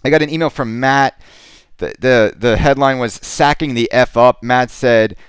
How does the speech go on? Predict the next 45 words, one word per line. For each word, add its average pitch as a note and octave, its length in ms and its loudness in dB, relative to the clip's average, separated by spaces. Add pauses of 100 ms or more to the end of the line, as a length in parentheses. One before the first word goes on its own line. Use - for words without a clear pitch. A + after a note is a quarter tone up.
"You B2 100 -6
pulled F#3 360 -4
episode C#3+ 560 -4
two F#3 200 -10
thirty-four C#3 520 -6
before A#2+ 280 -6
I B2 60 -2
could - 140 -12
finish A#2+ 260 -10
listening. C3 480 -8
What D#3 180 -4
did C3 120 -4
I A2+ 100 -2
miss?" A#2+ 340 -8
Matt B2 280 -2
Drucker. B2 340 -4
Matt, D3+ 260 -2
first - 160 -6
of B2+ 60 -10
all, A#2 60 0
thank D#3 240 -6
you E3 60 -6
for C#3+ 40 -12
listening D3+ 220 -10
to B2+ 100 -10
the G#2+ 60 -8
show. D#3 340 0 (340)
I D3 100 0
put A#3+ 180 -2
it A#3+ 80 2
up - 160 0
for F#3 80 0
a D#3+ 40 -2
little E3 200 -2
bit D#3 100 -4
again D3+ 340 -2
last C#3+ 280 -2
night, D3 180 -4
so C3+ 80 -8
hopefully D#3 480 -4
you D3 140 -2
were C3 120 -4
able B2+ 280 -4
to B2 100 -14
listen, D3 460 -6